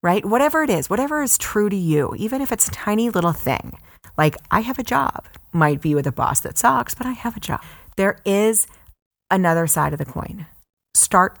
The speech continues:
there. Then, when you have a few things that are going right, just a few, don't make yourself write thirty things. Like, you don't have to do that. Just get a few of them.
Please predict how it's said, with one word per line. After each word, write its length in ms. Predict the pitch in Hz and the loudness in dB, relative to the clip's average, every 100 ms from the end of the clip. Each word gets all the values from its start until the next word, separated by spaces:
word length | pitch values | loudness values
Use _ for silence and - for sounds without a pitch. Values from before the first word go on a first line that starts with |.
| - | -10
there. 460 | 156 151 - - - _ _ _ _ _ _ _ _ _ _ _ _ _ _ _ | -2 -2 -4 -12 -20 _ _ _ _ _ _ _ _ _ _ _ _ _ _ _
Then, 400 | 202 254 175 226 247 | 2 2 2 -2 -6
when 180 | - 196 | -2 4
you 100 | 196 | 6
have 160 | 202 277 | 4 4
a 80 | |
few 180 | 277 240 | 2 2
things 280 | 196 175 160 | 2 2 2
that 80 | 160 | 2
are 60 | 151 | 2
going 380 | 151 147 143 | 2 0 0
right, 480 | 143 143 156 240 - - | 2 2 2 -2 -8 -6
just 200 | 196 202 | 0 0
a 40 | |
few, 440 | 320 208 156 175 233 - | 0 0 0 -2 -6 -6
don't 380 | 185 196 233 - | -2 -2 -2 -6
make 160 | 185 185 | -4 -2
yourself 380 | 208 - 202 185 | 0 2 2 2
write 180 | 175 | 0
thirty 340 | - 170 160 170 160 - | 2 2 4 2 -2 0
things. 540 | 170 156 147 180 190 - | 2 2 2 0 0 0
Like, 160 | 160 | 0
you 40 | 180 | 0
don't 100 | 180 | 0
have 80 | |
to 60 | 196 | -2
do 140 | 190 | 0
that. 160 | 156 151 | 2 2
Just 160 | 196 - | 0 -4
get 120 | 226 | -4
a 40 | |
few 200 | 262 170 | -2 -2
of 80 | - | -2
them. 220 | 151 202 | -2 -4